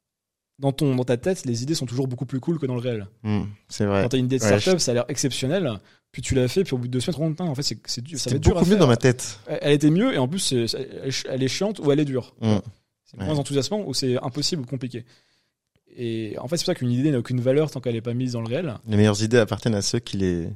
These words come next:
Speaker 2: qui les réalisent.
Speaker 1: Qui
Speaker 2: Parce
Speaker 1: les
Speaker 2: que
Speaker 1: Bah oui, complètement. Et Derek Sivers,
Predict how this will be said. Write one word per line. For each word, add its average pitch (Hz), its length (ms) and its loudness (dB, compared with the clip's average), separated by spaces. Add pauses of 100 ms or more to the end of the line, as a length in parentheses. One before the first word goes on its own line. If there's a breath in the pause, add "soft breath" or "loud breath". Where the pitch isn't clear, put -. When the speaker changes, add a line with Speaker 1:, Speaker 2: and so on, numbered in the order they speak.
(100)
Speaker 2:
qui - 120 -10
les 101 60 4
réalisent. 104 480 4
Speaker 1:
Qui 117 120 -8
Speaker 2:
Parce 113 100 -4
Speaker 1:
les 110 60 -8
Speaker 2:
que 101 160 -4 (280)
Speaker 1:
Bah 117 160 -6
oui, 170 100 2
complètement. 139 420 -4 (320)
Et 107 400 -8
Derek 127 260 0
Sivers, 151 220 0